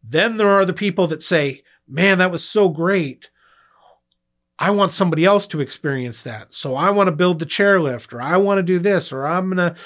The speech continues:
show how to do this. And, and then I'm gonna carve it this way. And then I'm gonna name this run this, and I'm gonna claim that this is, this spot was whatever," you know, but they're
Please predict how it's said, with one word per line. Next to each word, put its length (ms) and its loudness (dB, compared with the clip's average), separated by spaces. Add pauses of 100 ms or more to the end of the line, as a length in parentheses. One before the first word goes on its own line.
(140)
show 440 4
how 200 2
to 80 0
do 220 -6
this. 340 -12
And, 280 -8
and 240 -6
then 280 0 (300)
I'm 140 0
gonna 120 -4
carve 300 2
it 80 -6
this 240 0
way. 140 4
And 100 0
then 100 -2
I'm 180 2
gonna 120 -2
name 260 -2
this 200 -4
run 300 -2
this, 260 -4
and 100 -6
I'm 180 0
gonna 240 -2 (460)
claim 360 2
that 140 -2
this 220 2
is, 300 -6 (440)
this 220 0
spot 380 0
was 220 -6
whatever," 1120 0
you 140 -8
know, 280 -8
but 120 -8
they're 280 2